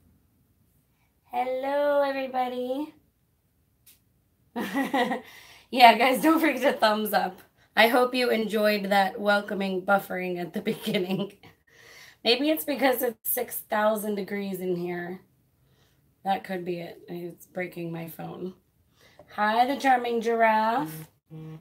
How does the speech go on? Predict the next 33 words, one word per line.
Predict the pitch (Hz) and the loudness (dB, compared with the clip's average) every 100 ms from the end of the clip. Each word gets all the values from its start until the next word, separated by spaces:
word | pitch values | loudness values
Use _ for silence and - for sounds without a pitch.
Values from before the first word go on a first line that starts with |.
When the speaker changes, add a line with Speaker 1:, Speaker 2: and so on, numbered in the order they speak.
| - | -2
Speaker 1:
Yeah, | 240 247 226 | 8 10 8
we | 226 | 4
just | 220 269 269 | 0 0 0
started. | - 285 240 208 190 - _ _ _ _ | 4 4 4 0 -6 -16 _ _ _ _
Literally | 226 240 240 233 | 0 2 2 2
just | 226 220 | 0 -2
started. | - 202 185 | 2 2 2
I | 190 | 0
mean, | 190 | -2
I | 190 | 0
haven't | 190 190 | -2 -2
even | 185 180 185 - _ _ _ _ _ _ - | -4 -4 -6 -12 _ _ _ _ _ _ -4
made | 196 185 | -2 0
a | |
mess | 185 170 | -2 -4
yet. | - 165 - _ _ _ _ _ _ - _ _ _ _ | -6 -10 -14 _ _ _ _ _ _ -20 _ _ _ _
So, | - 175 170 - _ - - - - - | -8 -8 -10 -14 _ -20 -20 -20 -20 -12
you're | 185 190 190 - | -6 -4 -6 -8
here | - 190 190 185 | -8 -4 -4 -4
just | 175 214 233 240 | -4 0 0 -2
in | - 226 226 | -6 -4 -4
time. | 226 202 202 202 | -4 -4 -4 -2
This | 208 | -2
isn't | 202 233 269 269 | 0 0 -2 0
gonna | 269 | -2
be | 254 233 | 0 0
a | |
longer | 190 190 190 196 226 233 247 | 0 0 0 0 0 0 0
live | 240 233 233 | 0 0 -2
feed, | 233 - 233 226 226 240 - - - - - _ _ - | -4 -4 0 0 -2 -6 -16 -20 -20 -20 -20 _ _ -2
um, | 196 190 185 185 185 | 0 2 0 0 0
but | 190 185 | -2 -2
we'll | 190 196 190 185 | -2 0 0 -4